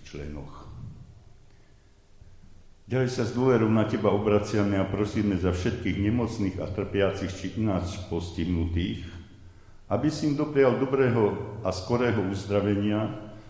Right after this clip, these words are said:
zbavil ich pocitov úzkosti a zúfania. Buď im v ťažkostiach prítomný a uľav im v bôli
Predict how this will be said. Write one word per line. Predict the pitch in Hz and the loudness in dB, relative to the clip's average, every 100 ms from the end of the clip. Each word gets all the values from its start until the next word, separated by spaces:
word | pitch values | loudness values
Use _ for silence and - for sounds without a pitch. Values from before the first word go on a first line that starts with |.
| - | -20
zbavil | - - 98 95 95 87 | -20 0 2 4 2 2
ich | 90 - | 0 -2
pocitov | 92 95 87 90 | -4 -4 -4 -2
úzkosti | 90 107 127 - 107 104 - 90 90 92 - - - - 78 | 0 -2 -2 -4 -4 -6 -6 -4 -4 -4 -10 -16 -20 -16 -12
a | 73 | -8
zúfania. | 80 76 80 76 76 73 73 - - - - - - - - _ _ - | -6 -6 -6 -4 -4 -6 -8 -12 -14 -20 -20 -20 -20 -20 -20 _ _ -10
Buď | 98 107 98 | -2 0 2
im | 104 | 0
v | 107 | 2
ťažkostiach | 101 - 101 92 - 87 87 | 2 2 -4 -4 -2 -2 -2
prítomný | 90 95 104 101 98 101 90 | -4 -2 -2 0 0 -2 -4
a | 87 | -4
uľav | 104 104 87 87 85 | -2 2 0 0 -4
im | 82 78 | -6 -6
v | - | -6
bôli | 90 104 95 | -2 0 0